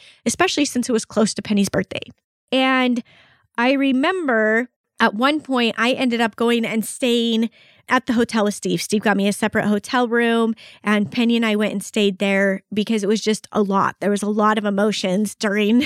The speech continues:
<laughs> during this visit. And I remember sitting there thinking, "Okay," well, Steve and Penny were taking a nap and I was reading some books, and I, I was scared.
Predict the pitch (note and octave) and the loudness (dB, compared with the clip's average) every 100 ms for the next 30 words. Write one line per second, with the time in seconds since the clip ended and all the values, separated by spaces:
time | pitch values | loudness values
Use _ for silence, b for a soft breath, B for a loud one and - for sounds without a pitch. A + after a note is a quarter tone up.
0 | - - A#3+ A#3 A#3 A#3 A#3+ F#4 - - | -2 -4 0 2 2 0 -2 -2 0 -2
1 | - b b b b b C4 C4+ C4 B3+ | -6 b b b b b -4 0 0 -2
2 | B3+ b b b b C4+ D4 F#4+ A4+ G4+ | -6 b b b b 2 2 2 0 -2
3 | - E4 D#4 D#4 C#4+ B3+ - C4 A#3+ B3+ | -4 -2 0 2 2 0 -2 -2 -2 0
4 | B3+ B3 A#3 - _ _ B3 B3 B3+ A3 | 0 2 2 -2 _ _ -4 -2 0 2
5 | G#3 G3+ _ b b b _ _ - A#3 | 2 0 _ b b b _ _ -2 0
6 | G3+ F#3+ - D4 C4+ C4 C#4 B3+ A#3 A#3 | 0 -2 -4 0 0 0 0 0 0 -2
7 | A3+ G#3+ G#3 G3+ G3+ G3 F#3 A3+ A3+ A3+ | 0 0 2 0 -2 -4 -2 0 2 2
8 | A3 G3+ G#3+ G3 F#3+ - - - _ A3+ | 0 0 -2 0 0 -2 -12 -16 _ -2
9 | A3 G#3+ G#3+ G#3+ G3+ b b b b b | 0 0 0 -2 -6 b b b b b
10 | - A#3 A#3+ - A#3 B3 C4 - F4+ F4+ | -6 0 0 0 0 0 0 -2 0 0
11 | - | -2